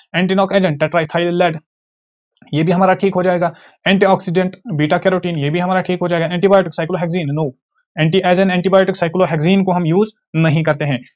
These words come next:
याद रखिएगा, एंटीबायोटिक्स किन को हम बोलते हैं? जो against वर्क करते हैं, against बैक्टीरिया। क्या cyclohexene को हम as an antibiotic यूज करते हैं? No। इसको हम as an antibiotic यूज नहीं करते हैं। यहाँ पर और एक बात याद रखिएगा,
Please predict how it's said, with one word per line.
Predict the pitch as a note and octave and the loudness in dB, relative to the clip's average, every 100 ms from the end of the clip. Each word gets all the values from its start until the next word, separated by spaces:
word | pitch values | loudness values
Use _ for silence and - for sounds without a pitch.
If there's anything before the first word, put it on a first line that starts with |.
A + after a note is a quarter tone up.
| - | 2
याद | D#3 F#3+ | 2 4
रखिएगा, | F#3 F3 E3 F3 | 0 0 2 2
एंटीबायोटिक्स | F#3 G3 G3+ G3 - | 2 4 4 4 -2
किन | - G#3+ | -2 2
को | F#3 | 2
हम | D3+ | 2
बोलते | C#3 C3 | 0 -2
हैं? | C3+ F#3+ - _ _ D3+ | -6 -6 -12 _ _ 0
जो | F#3+ F#3+ | 2 4
against | F3+ F#3+ G3 G3 | 4 4 2 2
वर्क | D#3 E3+ | 2 2
करते | E3+ D3+ D#3+ | 0 -2 -4
हैं, | F3 - C3+ | -6 -8 -4
against | D3+ F3 F#3 - - _ _ _ _ _ - | -2 -2 -4 -8 -20 _ _ _ _ _ -10
बैक्टीरिया। | C#3+ C#3+ G3 F3 D3 - _ _ _ _ _ - - _ _ _ _ _ _ _ _ - | -8 -4 -2 0 -2 -4 _ _ _ _ _ -20 -20 _ _ _ _ _ _ _ _ -4
क्या | E3 G3+ | 2 2
cyclohexene | F#3+ F3 G3 E3 F3 G3 | 4 2 2 2 0 0
को | F#3+ | 2
हम | F#3+ | 0
as | F#3+ E3+ E3+ | 0 -2 -2
an | F3+ F3 | -2 -2
antibiotic | E3 F3+ F3+ E3+ | 0 2 2 2
यूज | E3+ F3+ | 0 0
करते | - G3 G3+ | 2 2 2
हैं? | F3 B2+ B2+ | 0 0 -2
No। | A2 - _ _ _ _ _ - - - | -4 -10 _ _ _ _ _ -20 -20 -10
इसको | E3 - | -2 2
हम | F3+ F3+ E3 | 2 0 0
as | D3+ | 0
an | D#3+ C#3 | 0 -2
antibiotic | F3 F#3 D3 C#3 D#3+ | -2 2 2 0 -2
यूज | D3 F#3+ F#3+ | -2 -4 -4
नहीं | D#3+ D#3 D3+ | -4 -2 0
करते | C#3+ C3 | -2 -2
हैं। | C3+ C3 - - | -4 -8 -12 -8
यहाँ | - D#3 | -2 0
पर | E3 | 0
और | F3 G3+ | 2 4
एक | G#3 | 4
बात | F#3 F3 | 2 2
याद | E3+ D#3+ | 0 -2
रखिएगा, | D#3+ D#3 F3 | -4 -2 -2